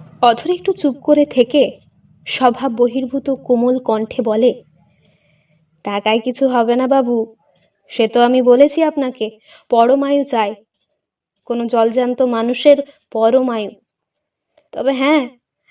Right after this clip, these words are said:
আমার দক্ষিণা যা দিতে চান দেবেন, তবে তাই যা হয় করুন।"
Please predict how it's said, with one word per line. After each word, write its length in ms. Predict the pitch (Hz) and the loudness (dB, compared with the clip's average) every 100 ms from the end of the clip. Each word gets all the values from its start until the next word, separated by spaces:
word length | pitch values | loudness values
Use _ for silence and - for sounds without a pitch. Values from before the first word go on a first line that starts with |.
| _ | _
আমার 300 | - 240 277 | -4 -2 0
দক্ষিণা 440 | 269 311 311 339 349 | 0 0 4 4 4
যা 340 | 226 220 233 | 2 2 2
দিতে 300 | 269 233 294 | -2 -4 -4
চান 480 | 294 339 381 330 262 | -2 -2 0 0 0
দেবেন, 300 | 226 247 320 392 _ _ _ _ _ _ _ _ _ _ _ _ _ _ _ _ _ _ | 0 0 0 -2 _ _ _ _ _ _ _ _ _ _ _ _ _ _ _ _ _ _
তবে 360 | 285 277 302 302 _ _ _ _ _ _ _ | -4 2 0 0 _ _ _ _ _ _ _
তাই 360 | 269 262 285 285 _ - | -2 0 0 -2 _ -6
যা 160 | 247 277 | -2 -2
হয় 220 | 269 311 311 | -2 -8 -6
করুন।" 380 | - 262 269 | -2 0 0